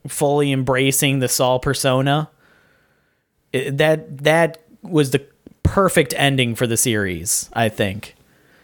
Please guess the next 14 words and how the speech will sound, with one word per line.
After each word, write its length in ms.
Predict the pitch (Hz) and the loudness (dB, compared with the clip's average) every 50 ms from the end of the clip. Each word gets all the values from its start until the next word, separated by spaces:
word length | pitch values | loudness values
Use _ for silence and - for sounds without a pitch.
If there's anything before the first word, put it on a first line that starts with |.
| _ _ _ _ _ _ | _ _ _ _ _ _
So 180 | - - 147 139 | -6 -2 0 0
from 200 | 131 156 147 151 | 0 0 0 0
this 160 | 165 170 165 | 0 0 0
point 260 | - - 180 156 147 | 0 -2 0 0 0
forward, 460 | 139 - 160 151 147 139 135 127 120 120 | 0 0 2 2 2 2 2 2 2 2
it's 160 | 131 131 - | 0 0 0
literally 480 | 143 147 151 151 147 151 143 139 135 135 | 0 0 0 2 2 2 2 2 2 0
just 200 | 131 135 127 - | 0 -2 -2 -2
an 60 | 135 | -2
epilogue 600 | - 135 131 - 135 127 127 123 120 120 120 120 | -2 -2 0 0 0 2 2 2 2 0 0 -2
to 420 | - - 143 127 123 120 117 113 110 - | -2 0 2 2 2 2 0 -2 -4 -4
Better 220 | - 143 131 127 123 | -2 -2 0 0 0
Call 240 | - - 123 110 113 | 0 0 0 0 0
Saul. 520 | - - 135 117 104 95 90 90 - - | 0 0 0 2 2 0 -2 -4 -6 -10